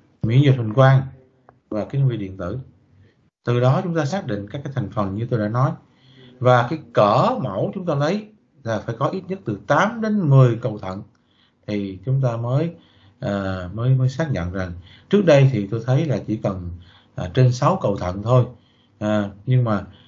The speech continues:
Calico hai nghìn không trăm hai mươi mốt người ta khuyến cáo là phải trên tám đến mười cầu thận trong một cái mẫu sinh thiết như vậy. Thì như vậy các anh chị thấy,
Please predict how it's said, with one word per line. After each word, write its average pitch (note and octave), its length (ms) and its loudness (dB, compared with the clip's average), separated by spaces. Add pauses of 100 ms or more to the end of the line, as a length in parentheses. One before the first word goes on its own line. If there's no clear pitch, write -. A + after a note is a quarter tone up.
(280)
Calico A#2+ 360 0
hai A#2+ 80 -4
nghìn G#2 120 -4
không - 20 -8
trăm - 0 -
hai G2 80 -6
mươi G#2 120 -8
mốt C3+ 200 0
người B2+ 120 -8
ta G#2+ 280 -4
khuyến D#3 180 0
cáo F#3 280 0
là G2+ 160 -8
phải G#2 160 -6 (120)
trên C3 280 6
tám D3+ 220 4
đến D#3+ 140 0
mười G#2+ 120 0
cầu F#2 200 -8
thận F2 320 -8
trong G#2 120 -4
một G2 100 -10
cái - 80 -14
mẫu F#2 180 -8
sinh A#2 180 -6
thiết D3 220 -2
như B2 100 2
vậy. F#2 140 -4 (2750)
Thì D3 100 8
như F3+ 80 6
vậy C3 280 8
các E3+ 60 2
anh F3 100 0
chị B2+ 100 0
thấy, D#3+ 300 -2